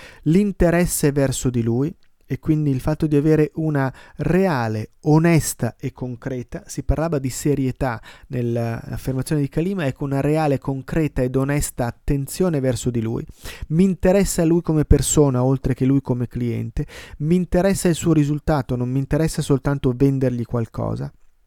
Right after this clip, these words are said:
E la capacità di conoscerlo, ascoltarlo, perché so qualcosa del suo mondo, so qualcosa della sua realtà, so anche qualcosa della sua azienda o comunque dei problemi che deve affrontare.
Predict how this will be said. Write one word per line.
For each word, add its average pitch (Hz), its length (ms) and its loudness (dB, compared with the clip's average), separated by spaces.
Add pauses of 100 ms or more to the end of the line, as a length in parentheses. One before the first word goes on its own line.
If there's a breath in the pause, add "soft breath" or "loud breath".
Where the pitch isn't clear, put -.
(760 loud breath)
E 165 340 4
la 147 300 2
capacità 151 720 2
di 127 140 -2
conoscerlo, 131 600 0
ascoltarlo, 165 760 0 (240 loud breath)
perché 143 260 2
so 180 300 0
qualcosa 139 500 0
del 120 120 0
suo 120 200 -6
mondo, 107 380 -8
so - 200 -2
qualcosa 139 400 0
della 127 160 2
sua 135 200 0
realtà, 143 400 -2 (200 loud breath)
so - 240 0
anche 185 320 0
qualcosa 160 380 -2
della 135 140 2
sua 139 200 -4
azienda 117 520 -6
o 156 100 -8
comunque 190 360 -4
dei 147 180 0
problemi 151 580 0
che 143 140 -4
deve 123 260 0
affrontare. 110 720 -8